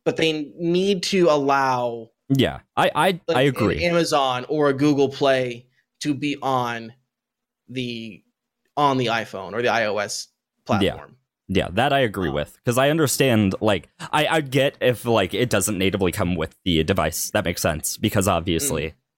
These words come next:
Speaker 2: it's not an Apple program. It's not, like, made from Apple.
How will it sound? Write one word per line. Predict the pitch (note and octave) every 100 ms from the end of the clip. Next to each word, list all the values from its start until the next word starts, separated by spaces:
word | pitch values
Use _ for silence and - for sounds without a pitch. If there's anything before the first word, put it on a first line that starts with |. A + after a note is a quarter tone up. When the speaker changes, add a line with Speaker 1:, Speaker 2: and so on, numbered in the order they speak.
| -
Speaker 2:
it's | E2+ -
not | F2+ E2 -
an | F2+
Apple | E2 E2+ - E2
program. | - F#2+ F2 E2+ E2+ E2+ F2
It's | D#2+ - G#2
not, | E2+ D#2+ - -
like, | G2 D#2 B2
made | B2 G#2+ G2
from | - B2+ A2+ A2
Apple. | A#2+ A2 - F#2+ F2